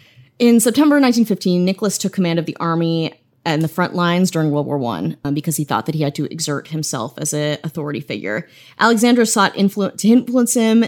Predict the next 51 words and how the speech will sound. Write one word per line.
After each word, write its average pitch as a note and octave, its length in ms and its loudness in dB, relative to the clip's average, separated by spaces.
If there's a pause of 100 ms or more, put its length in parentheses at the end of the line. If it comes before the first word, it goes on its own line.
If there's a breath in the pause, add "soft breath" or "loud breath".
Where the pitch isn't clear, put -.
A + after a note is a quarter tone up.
(120)
and E3 320 0
took - 320 -6
a E3 160 0
very F3 400 0
authoritarian E3 800 -2
approach D3+ 380 -6
to D#3 120 -2
government D3+ 300 -2
affairs, E3 420 -2
which - 140 -6
she G#3 340 0
managed D3 420 0
while D3+ 120 -2
he E3+ 240 -6
was E3 180 -2
gone C3+ 400 -2 (100)
in D#3 140 -4
the D3 80 -2
war. A#2 460 -6 (340 soft breath)
And F#3+ 160 0
they A3+ 80 6
were F#3 160 4
not, D3+ 380 2
the F#3 120 2
army F#3 220 2
was D3+ 200 -2
not C#3 260 -2
doing C#3+ 240 -2
well. C#3 320 -2
Things F3+ 260 -2
were E3 80 -2
not C#3 320 0
going B2+ 280 -6
well. D#2 360 -8 (220)
So A3+ 340 2
his A#3 400 0
well-known A3+ 320 4
devotion F#3+ 380 2
to E3+ 60 2
her E3+ 200 -2
injured F#3 380 0
both D#3+ 220 -2
his F#3 260 -2
and D#3+ 100 -2
the D3 60 -4
dynasty's D3 420 -4
reputation D3+ 460 -6
during D3 160 -4
World C#3+ 140 -4
War C#3+ 100 -6
One, G3 400 0